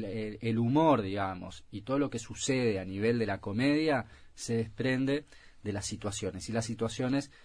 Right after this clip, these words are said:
tenían que ser verdaderas, o sea, se tenían que jugar con honestidad. No puedo hacer la comedia queriendo, pretendiendo hacer reír o haciéndome el chistoso, haciéndome el gracioso.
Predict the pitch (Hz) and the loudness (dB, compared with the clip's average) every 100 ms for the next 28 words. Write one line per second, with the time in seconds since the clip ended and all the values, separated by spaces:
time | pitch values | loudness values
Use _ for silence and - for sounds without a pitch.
0 | - - - 113 113 120 113 110 113 101 | -20 -20 -4 2 2 2 0 0 0 2
1 | 95 82 76 - - - 104 113 110 101 | 0 -2 -8 -12 -18 -12 -4 -4 -2 0
2 | 110 131 127 117 - 120 117 143 135 120 | 2 2 2 -2 -4 0 2 2 2 2
3 | 107 101 - 95 78 76 - - - - | 0 -2 -6 -8 -8 -12 -18 -20 -20 -20
4 | - 120 127 123 139 135 - 127 135 123 | -6 0 2 4 6 6 4 2 2 2
5 | 113 120 127 135 131 117 113 120 123 123 | 2 2 4 4 2 0 2 2 2 2
6 | 123 - 110 107 107 107 113 120 120 113 | 0 -2 -4 -2 -2 -2 0 2 2 0
7 | 113 110 107 110 117 120 107 110 104 104 | -2 0 0 2 4 2 0 -2 -2 -2
8 | 101 107 - 113 117 113 104 95 104 104 | -4 -8 -2 2 4 2 -2 -6 -6 -4
9 | 101 98 92 98 80 - | -4 -4 -4 -6 -8 -8